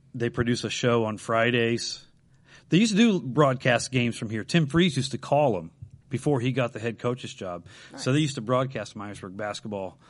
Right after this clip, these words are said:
Speaker 1: on closed circuit and local cable. They got all the stuff. The gym's wired for it. So you never know.
Speaker 2: You never
Speaker 1: Never
Speaker 2: know.
Speaker 1: know.
Speaker 2: I mean, that's, that's pretty cool.
Speaker 1: Right.
Speaker 2: I always wanted to see if Centerville's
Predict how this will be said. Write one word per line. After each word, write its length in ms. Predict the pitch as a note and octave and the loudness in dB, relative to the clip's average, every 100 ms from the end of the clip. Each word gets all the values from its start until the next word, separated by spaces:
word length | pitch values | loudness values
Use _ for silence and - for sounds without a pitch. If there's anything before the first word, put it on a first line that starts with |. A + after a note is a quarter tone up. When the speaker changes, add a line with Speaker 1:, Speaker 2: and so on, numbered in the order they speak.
| - - | -20 -8
Speaker 1:
on 240 | A2+ G#2+ | -6 -6
closed 320 | G#2+ - A2+ - | -6 -6 -4 -4
circuit 400 | C3 C3 A2+ - | -4 -4 -6 -8
and 180 | A2 G#2 | -10 -8
local 260 | G#2 G#2+ | -8 -8
cable. 380 | F#2 - A2+ G2 | -10 -8 -6 -6
They 160 | G2+ A2+ | -4 -4
got 300 | G#2+ A#2 B2 | -4 -4 -4
all 160 | F#2+ | -6
the 80 | F2+ | -10
stuff. 440 | - - A#2+ A2+ - | -10 -4 -2 -4 -6
The 80 | |
gym's 300 | G2+ C3 C#3 | -4 0 0
wired 440 | G#2+ A2+ B2+ A#2+ F#2+ | 0 0 2 0 -4
for 260 | G#2 G2 | -6 -6
it. 120 | G2+ - _ _ - - - - - - | -6 -8 _ _ -20 -20 -20 -20 -20 -18
So 360 | - A#2 G#2+ - _ - | -4 -2 -2 -6 _ -2
you 100 | C3 | 4
never 180 | F3 F#3 | 6 6
know. 280 | D#3+ D3 C3+ - - - - | 4 2 -4 -16 -20 -20 -20
Speaker 2:
You 120 | G#2+ | -12
never 320 | A#2+ C#3+ F3 | -8 -4 0
Speaker 1:
Never 300 | C3+ C#3+ D3 | 2 4 2
Speaker 2:
know. 240 | C#3+ C3 | 2 2
Speaker 1:
know. 40 | C3 - _ - | 0 -8 _ -14
Speaker 2:
I 60 | |
mean, 260 | G#2+ A2 A2+ A2+ - | -12 -10 -12 -16 -16
that's, 560 | - B2 C3+ - - - - | -8 -8 -6 -8 -10 -12 -10
that's 180 | C3+ | -10
pretty 280 | - E3 D#3+ | -8 -6 -6
cool. 320 | D#3 F#3 D#3 A#2+ | -8 -10 -8 -2
Speaker 1:
Right. 240 | A#2 G2+ - - _ _ _ - | -2 -2 -10 -20 _ _ _ -6
Speaker 2:
I 100 | B3 | -2
always 300 | C4 D#3 B2+ | 0 0 -2
wanted 260 | C3 B2+ | -4 -4
to 60 | A#2 | -8
see 340 | - C3 B2+ | -8 -8 -8
if 140 | A2 G#2+ | -10 -10
Centerville's 960 | - C#3 B2+ A2+ A2+ G#2+ G#2 G#2+ - | -10 -8 -8 -10 -10 -8 -10 -12 -14